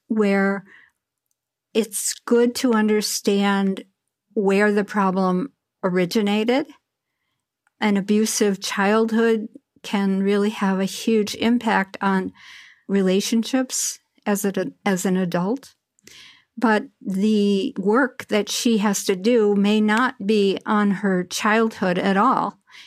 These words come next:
It might be more on what she's thinking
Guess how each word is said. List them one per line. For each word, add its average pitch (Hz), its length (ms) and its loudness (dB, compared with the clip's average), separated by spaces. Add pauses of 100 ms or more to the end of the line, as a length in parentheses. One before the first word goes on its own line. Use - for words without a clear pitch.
It 196 180 -2
might 202 280 0
be 208 160 2
more 196 640 0
on 190 520 -2 (600)
what 202 300 -2
she's 190 420 -2
thinking 196 680 -2